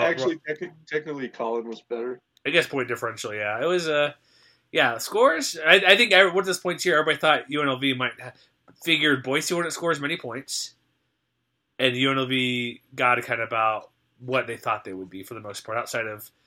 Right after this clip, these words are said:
Speaker 2: Michael going forty-one points for the Rebels. He had, but also, like, U N L V had a pick six in this game to, like, they only had thirteen offensive points.
Speaker 1: Mm-hmm.
Speaker 2: M V P, nobody got Taylon Green right, unfortunately. We all got that wrong.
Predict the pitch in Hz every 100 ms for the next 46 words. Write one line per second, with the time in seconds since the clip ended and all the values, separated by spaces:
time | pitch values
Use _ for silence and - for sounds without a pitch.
0 | _ _ 127 127 - 110 113 110 107 127
1 | 113 110 104 - 110 - 110 110 95 104
2 | - - 139 123 - _ _ _ - _
3 | _ 165 196 233 185 156 147 196 185 185
4 | 180 151 123 - 160 - 160 110 - 117
5 | - 120 120 123 107 - 117 - - 135
6 | 131 131 120 127 117 117 104 104 98 -
7 | - - _ _ _ _ _ _ _ _
8 | _ _ 120 107 113 _ _ 143 151 151
9 | 160 165 185 202 131 143 151 156 160 143
10 | 156 160 165 147 123 113 127 120 127 123
11 | 117 113 104 107 135 120 120 120 131 135
12 | 110 110 117